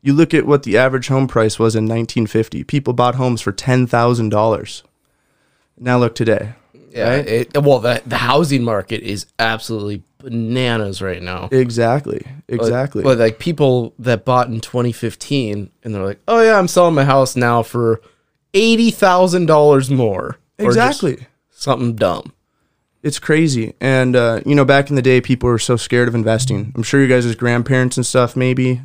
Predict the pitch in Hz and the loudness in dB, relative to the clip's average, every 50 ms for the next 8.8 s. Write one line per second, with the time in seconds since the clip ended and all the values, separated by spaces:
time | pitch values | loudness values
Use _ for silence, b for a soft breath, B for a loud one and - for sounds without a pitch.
0 | - - 120 123 123 120 110 98 - 98 104 110 120 - 214 214 220 214 - 139 | -10 -4 0 2 2 2 2 0 -2 -2 0 0 2 4 4 2 2 0 0 0
1 | 127 120 123 - 131 139 139 139 131 123 - 131 123 123 110 113 120 117 113 - | 0 0 -2 -2 0 0 2 0 0 -2 -2 -4 -4 -4 -2 -2 -2 -2 -2 -4
2 | 101 - - 120 113 110 - - 120 110 107 110 107 98 98 101 101 104 185 175 | -8 -4 0 0 2 2 0 -2 -2 -2 -2 -4 -4 -4 -2 -2 2 4 4 4
3 | 156 151 156 170 170 165 156 - - 139 113 98 90 107 127 113 127 127 131 147 | 4 4 4 4 4 4 2 2 2 0 0 2 2 0 2 4 4 4 4 4
4 | 147 - 147 - - 254 254 165 170 170 285 - - 277 254 226 254 254 208 185 | 4 4 4 4 6 4 4 4 4 4 4 4 4 2 2 2 2 2 2 2
5 | - 269 285 233 - - 202 202 202 185 175 185 170 165 160 165 170 165 - 147 | 2 2 0 0 -2 2 4 6 6 6 4 4 2 4 4 2 2 0 -2 -4
6 | 123 - - - 95 95 - - 71 - - - 123 120 - 139 135 - 131 131 | -4 -4 -2 -2 -2 -2 -4 -6 -8 -8 -6 -6 -6 -2 0 0 2 2 4 4
7 | 131 117 131 123 - - 135 127 - - 139 135 131 127 120 120 127 123 123 127 | 4 4 2 0 0 2 0 0 2 0 0 0 2 2 2 2 2 2 2 2
8 | 135 143 143 151 156 156 147 139 - 104 73 - - - - - | 2 2 2 2 2 2 0 0 -4 -8 -10 -10 -10 -14 -14 -16